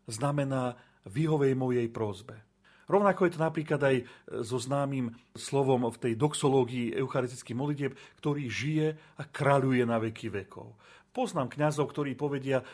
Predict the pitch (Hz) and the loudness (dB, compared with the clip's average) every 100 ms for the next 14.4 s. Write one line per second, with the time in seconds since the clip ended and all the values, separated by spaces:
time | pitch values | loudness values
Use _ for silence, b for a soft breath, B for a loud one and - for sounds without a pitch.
0 | B - 135 147 - 120 123 143 127 - | B -4 -4 -6 -14 -10 -6 -4 -4 -8
1 | - - 135 131 117 110 127 127 - 156 | -8 0 2 2 -2 -2 -2 -2 -2 -4
2 | 175 180 b b b b - 120 110 104 | -4 -8 b b b b -8 -6 -4 -2
3 | 117 120 120 110 139 156 151 B B 110 | 4 6 6 2 -2 -4 -6 B B -2
4 | 160 160 139 - 131 139 139 120 127 127 | 0 2 0 0 -4 2 4 4 2 0
5 | 120 117 120 120 110 120 113 - 120 120 | -2 -4 -6 -6 -6 -8 -8 -4 0 0
6 | 120 B B _ 127 - 120 120 120 113 | -2 B B _ -12 -4 0 0 0 2
7 | 120 107 98 104 95 - - 127 117 113 | 4 4 0 -8 -10 -10 -6 0 0 0
8 | 107 135 107 98 143 156 143 120 110 123 | -4 -6 -6 -6 -4 -4 -4 -6 2 4
9 | 135 131 127 107 123 110 110 110 104 101 | 4 2 -4 -2 -2 -2 -6 -6 -6 -8
10 | 90 110 _ b b - 160 165 120 113 | -14 -16 _ b b -2 0 2 -2 -4
11 | - 110 208 220 185 - - 165 160 156 | -10 -2 2 2 2 -4 -4 -2 -2 -4
12 | - 147 - - 127 151 214 180 - 139 | -4 -4 -4 -12 2 6 6 4 2 2
13 | 151 156 127 127 170 - 139 127 131 127 | 4 4 4 0 -4 -2 2 2 4 2
14 | 113 - 165 | 0 -2 -6